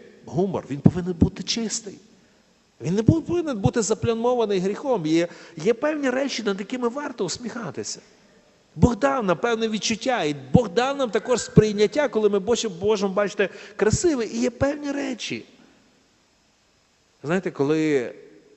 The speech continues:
мій маленький синок копіює тата в чомусь, я не думаю, що це грішно усміхнутися, правда? Я інше вам скажу, знаєте, мої діти останнім часом чомусь занадто часто питають маму,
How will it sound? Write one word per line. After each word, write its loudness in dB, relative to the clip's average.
мій -8
маленький -2
синок -2
копіює 2
тата -4
в -20
чомусь, -4
я -6
не -8
думаю, -6
що -8
це 0
грішно -4
усміхнутися, -6
правда? -8
Я -4
інше -2
вам -2
скажу, -2
знаєте, -2
мої -2
діти -2
останнім -4
часом -2
чомусь -4
занадто -6
часто -2
питають -4
маму, -4